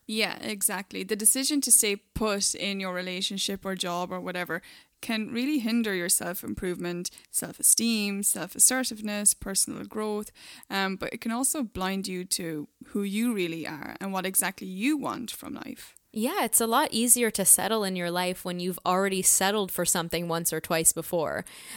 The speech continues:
Speaker 2: And especially when you've settled for larger aspects of your life, like a partner or a job or a friendship that isn't serving you. We tolerate things all the time as humans. And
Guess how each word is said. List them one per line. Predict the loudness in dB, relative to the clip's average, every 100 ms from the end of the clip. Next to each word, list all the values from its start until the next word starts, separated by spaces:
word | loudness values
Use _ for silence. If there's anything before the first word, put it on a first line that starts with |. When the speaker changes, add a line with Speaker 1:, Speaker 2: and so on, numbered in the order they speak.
| -4
Speaker 2:
And | -2 0 0
especially | 2 4 4 2 0 0
when | 0 0
you've | 2 6
settled | 6 6 0 -2
for | -2 0 0
larger | 2 4 4 2 0
aspects | 2 0 0 0 -2 0 0
of | 0 -2
your | -2
life, | -2 -4 -4 -4
like | -4
a | -4
partner | -4 -4 -2 -4 -4
or | -2 0
a | -2
job | 0 0 0 -2
or | -4
a | -4
friendship | -4 -4 -2 0 0 0 0
that | -2 -2
isn't | -2 2
serving | 2 2 -2 -4 -4
you. | -6 -6 -10 -16 -18 -4
We | 0 2
tolerate | 4 2 2 2
things | 2 6
all | 8
the | 6
time | 4 4 4 0 -2
as | 2 4
humans. | 2 0 0 4
And | 6 4 -2